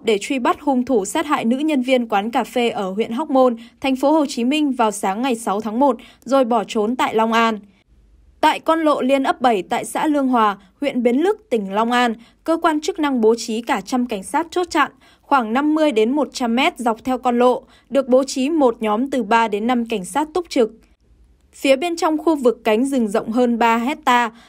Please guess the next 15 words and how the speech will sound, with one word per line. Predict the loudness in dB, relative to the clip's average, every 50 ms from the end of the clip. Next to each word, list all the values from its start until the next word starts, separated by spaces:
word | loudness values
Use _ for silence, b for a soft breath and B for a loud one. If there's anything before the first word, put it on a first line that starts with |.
| B B B
nơi | 2 2 2
hung | 4 2 0 -2
thủ | -2 -2 -2 -2
nghi | 0 -2 -2 -2 0 0
đang | 0 0 2 2
lẩn | 0 0 -2 -4
trốn | -4 -2 -2 0 -2 -2
có | -2 -2 -2
khoảng | 0 0 0 0 -2 -2
hai | -2 0 0 2
mươi | 2 2 0
chiến | 0 -2 -4 -4
sĩ | -6 -8
cầm | -6 -4 -4 -2 0
gậy, | 0 0 0 0